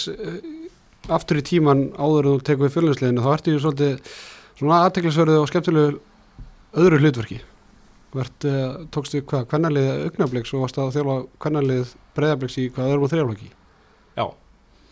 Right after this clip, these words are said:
Speaker 1: Hvað, hérna, segðu okkur aðeins hvernig aðdragandinn á þ-, á því var og svo náttúrulega förum við aðeins í tíman hjá Fram á eft-, und-, eftir, eftir það, en, en bara hvernig var að þjálfa kvennalið?
Speaker 2: Það var bara geggjað. Það var mjög skemmtilegt að, að fara aðeins inn í, inn í það umhverfi. Það er auðvitað svolítið öðruvísi,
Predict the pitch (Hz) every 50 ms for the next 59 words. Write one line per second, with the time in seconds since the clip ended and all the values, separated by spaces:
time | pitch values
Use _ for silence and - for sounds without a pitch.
0 | _ _ _ - 143 147 151 147 147 135 160 165 156 151 156 160 156 143 - -
1 | - 202 226 214 - _ _ _ _ - 147 143 151 160 165 160 170 156 147 151
2 | 147 147 143 139 - - - 196 165 156 - 185 180 190 170 147 139 131 135 135
3 | 139 139 127 143 139 135 131 143 131 143 143 143 147 143 135 - 147 143 143 -
4 | 160 151 151 151 151 131 160 160 160 156 151 151 147 - - - 156 151 156 151
5 | - - 151 151 151 - - 156 - - 156 143 139 151 143 170 170 160 147 135
6 | 135 - - - - - - - 131 120 135 127 - 165 147 147 151 151 147 151
7 | 156 160 160 160 139 - 190 196 156 113 101 - - - - _ _ _ _ _
8 | _ _ _ _ _ _ _ _ _ - - 95 110 156 208 214 180 151 147 208
9 | 220 214 107 - - - - - - - - - 110 127 139 139 139 123 117 131
10 | 139 143 139 139 151 147 139 131 120 110 107 - 117 110 98 - 117 113 - -
11 | 127 131 131 120 117 104 135 135 139 135 127 120 120 113 - - 127 139 139 131
12 | 120 120 110 - - 135 135 131 - - - - 151 147 139 - 117 113 135 175
13 | 196 - - _ _ - - - - - - - - - _ _ - 107 120 143
14 | 165 165 160 143 120 143 123 147 147 147 127 117 123 143